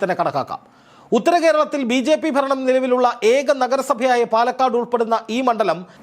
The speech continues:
സ്ഥാനാർത്ഥികളുടെ വ്യക്തിത്വത്തിന് ഏറെ പ്രാധാന്യം നൽകുന്നതാണെന്ന് കഴിഞ്ഞ നിയമസഭാ തെരഞ്ഞെടുപ്പിൽ തെളിഞ്ഞതാണ്. ജനങ്ങളിൽ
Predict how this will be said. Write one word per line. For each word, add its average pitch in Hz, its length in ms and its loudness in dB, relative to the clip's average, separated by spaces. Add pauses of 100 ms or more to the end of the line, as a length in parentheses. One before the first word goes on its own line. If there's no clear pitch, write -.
സ്ഥാനാർത്ഥികളുടെ 269 1000 2
വ്യക്തിത്വത്തിന് 233 960 0
ഏറെ 269 280 4
പ്രാധാന്യം 277 840 0
നൽകുന്നതാണെന്ന് 226 960 0
കഴിഞ്ഞ 269 280 -2
നിയമസഭാ 262 520 0
തെരഞ്ഞെടുപ്പിൽ 220 600 -2 (120)
തെളിഞ്ഞതാണ്. 190 460 0 (500)
ജനങ്ങളിൽ 254 520 0